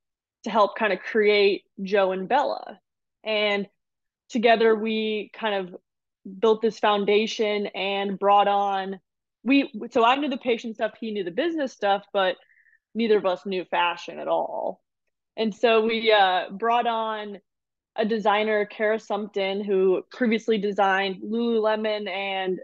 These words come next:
um, Fig scrubs, which I had worn quite a bit, and, um, started making clothing that's functional for people. And the, the clothing meets the needs of the individuals wearing them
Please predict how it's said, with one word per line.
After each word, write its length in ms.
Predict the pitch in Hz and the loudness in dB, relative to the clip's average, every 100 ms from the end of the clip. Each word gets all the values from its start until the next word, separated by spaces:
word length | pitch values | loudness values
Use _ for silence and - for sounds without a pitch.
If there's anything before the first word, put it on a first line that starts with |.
| - | -4
um, 400 | 196 175 170 170 _ _ - | -2 -2 -6 -14 _ _ 2
Fig 300 | 240 220 196 | 4 4 0
scrubs, 760 | - - 254 247 180 233 - _ | -10 -2 2 2 0 -4 -12 _
which 200 | 180 196 | -10 0
I 120 | 220 208 | 2 4
had 240 | 190 180 170 - | 2 0 -6 -16
worn 540 | 190 208 302 294 226 | -6 0 2 2 -2
quite 260 | - 220 196 | -2 0 0
a 60 | |
bit, 300 | 180 180 190 - _ _ _ _ - | 2 2 2 -2 _ _ _ _ -6
and, 600 | 214 208 202 202 202 196 | -4 -2 -4 -4 -6 -4
um, 460 | 180 170 160 165 - _ _ _ _ | -4 -6 -8 -14 -20 _ _ _ _
started 300 | - 240 233 | -2 2 2
making 340 | 220 220 226 220 | 4 2 0 -4
clothing 420 | - 208 214 220 | 0 0 0 -2
that's 380 | 202 190 - _ _ _ - | -2 -2 -6 _ _ _ -4
functional 760 | 254 240 - 180 147 - - _ _ - | -4 -4 -6 -6 -6 -8 -12 _ _ -2
for 120 | 196 | -2
people. 560 | 196 - - - - _ - | 0 -2 -2 -4 -6 _ -2
And 240 | 208 208 - _ | 2 2 -2 _
the, 200 | 208 190 - | -2 -2 -4
the 120 | 208 | -4
clothing 560 | 208 - 262 240 240 220 | -4 2 6 8 8 8
meets 300 | 220 208 - | 6 4 2
the 100 | 220 | 2
needs 440 | 202 196 196 185 | 4 4 4 4
of 120 | 196 165 | 2 0
the 80 | |
individuals 520 | 175 190 196 190 180 175 | 0 4 4 4 0 0
wearing 420 | 175 180 202 240 | -2 0 -2 -2
them 260 | 269 277 | -2 -4